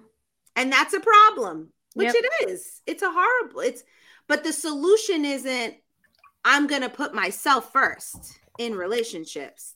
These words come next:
Speaker 1: That's not
Speaker 2: Right.
Speaker 1: the solution.
Speaker 2: That's good.
Speaker 1: Ma-, the solution is, "Let me have a season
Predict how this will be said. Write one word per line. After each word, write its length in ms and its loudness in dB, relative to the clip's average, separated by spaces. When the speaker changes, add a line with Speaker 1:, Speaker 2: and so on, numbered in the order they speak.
Speaker 1:
That's 220 0
not 140 -4
Speaker 2:
Right. 60 -12
Speaker 1:
the 140 -6
solution. 480 -6
Speaker 2:
That's 200 -14
good. 320 -10
Speaker 1:
Ma-, 180 -4
the 180 0
solution 580 -2
is, 440 -4
"Let 380 0
me 180 0
have 240 0
a 60 -2
season 800 -6